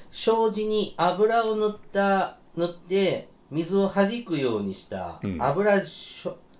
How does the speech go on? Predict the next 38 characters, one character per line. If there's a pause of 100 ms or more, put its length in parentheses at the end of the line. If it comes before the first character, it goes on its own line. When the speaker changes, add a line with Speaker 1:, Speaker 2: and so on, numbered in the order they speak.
(120)
Speaker 1:
障
子
Speaker 2:
油
障
子。 (220)
う
ん。 (840)
Speaker 1:
を (300)
作
っ
て
覆
い、
そ
の
や
さ-、 (100)
あ
の、
な
ん
て
い
う
の、
Speaker 2:
う
ん。
Speaker 1:
苗
を
覆
っ
て、 (1500)
炭
火
を
焚
い
て